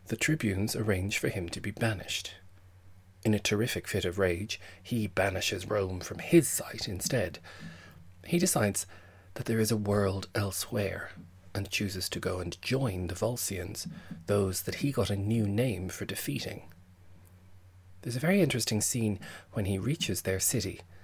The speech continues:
Aufidius doesn't recognize him. In fact, this is a theme throughout the play. Nobody can quite explain what Coriolanus looks like.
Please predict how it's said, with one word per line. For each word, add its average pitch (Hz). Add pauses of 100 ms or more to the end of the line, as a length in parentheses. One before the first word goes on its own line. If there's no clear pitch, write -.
(300)
Aufidius 127
doesn't 101
recognize 85
him. - (760)
In 135
fact, -
this -
is 101
a 98
theme 104
throughout 92
the -
play. 95 (540)
Nobody 123
can 113
quite 180
explain 98 (100)
what -
Coriolanus 104
looks -
like. -